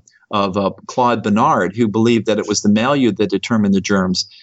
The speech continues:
Pasteur, the contemporary of Claude Bernard, plagiarized, uh, Antoine,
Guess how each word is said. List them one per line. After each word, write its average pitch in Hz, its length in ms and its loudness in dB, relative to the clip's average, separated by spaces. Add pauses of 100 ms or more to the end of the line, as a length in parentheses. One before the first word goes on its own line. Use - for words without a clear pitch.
(320)
Pasteur, 139 580 0
the 113 120 -4
contemporary 120 840 0
of 98 140 -2
Claude 107 340 -2
Bernard, 98 500 -2 (580)
plagiarized, 117 1040 -2 (340)
uh, 107 240 -2
Antoine, 139 800 -2